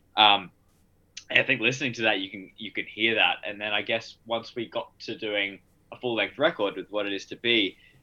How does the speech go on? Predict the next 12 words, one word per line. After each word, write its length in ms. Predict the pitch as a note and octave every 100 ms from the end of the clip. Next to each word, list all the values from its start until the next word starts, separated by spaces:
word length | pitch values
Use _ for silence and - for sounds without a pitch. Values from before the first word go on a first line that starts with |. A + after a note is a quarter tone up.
| -
we 240 | A2 G#2+
got 180 | G#2+ A#2
to 100 | B2+
the 60 | G2+
point 320 | - A2 A2+
where 220 | G2 G#2
we 240 | G#2 G#2 F#2
wanted 300 | A2 A2+ A2
to 100 | B2
actually, 320 | G2+ - A2+
like, 200 | G2+ G2
sh-, 220 | - -